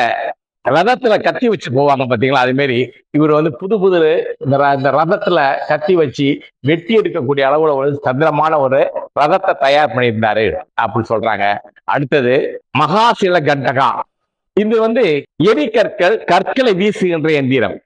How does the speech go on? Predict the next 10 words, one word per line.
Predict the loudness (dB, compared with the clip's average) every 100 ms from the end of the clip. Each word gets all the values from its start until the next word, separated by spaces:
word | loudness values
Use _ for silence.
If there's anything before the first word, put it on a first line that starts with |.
| _ _ _ _ 0
இது | 2 4
மாரி | 2 0 -2
புது | 0 2
வகையான | 2 2 2 2 2 0
வகையில | 2 2 2 2 2 0 -4 -4
தன்னுடைய | 0 0 2 2 2 2 -2 -2
போட்டு | 0 0 0 0
நிறுத்த | 0 0 0
செய்ய | 0 0
காரணத்தினால | 0 0 0